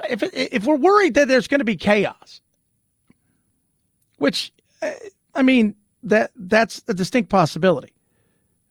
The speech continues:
that there's gonna be some issues. Why don't you dump it at, like, two in the morning from, like, Sunday night into Monday?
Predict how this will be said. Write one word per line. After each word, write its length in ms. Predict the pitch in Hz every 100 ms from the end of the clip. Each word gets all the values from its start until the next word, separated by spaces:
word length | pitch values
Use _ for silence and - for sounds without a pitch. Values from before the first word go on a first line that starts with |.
| _ -
that 80 |
there's 200 | 165 160
gonna 160 | - 180
be 180 | 165 156
some 280 | - 151 131
issues. 400 | 180 - 127 - _ _ _ _
Why 220 | 147 202
don't 140 | 320 370
you 80 | 269
dump 240 | 220 226
it 80 | 233
at, 80 | 196
like, 200 | 156 147
two 260 | - 226 247
in 60 |
the 60 | 185
morning 520 | 147 160 170 135 110 _ _ _ _ _ _ _ _ _
from, 460 | - 180 175 156 131 _
like, 300 | 156 156 131 _ _ _ _ _
Sunday 480 | - - - 220 202
night 240 | 196 175 165
into 180 | 151
Monday? 480 | 139 135 143 151 120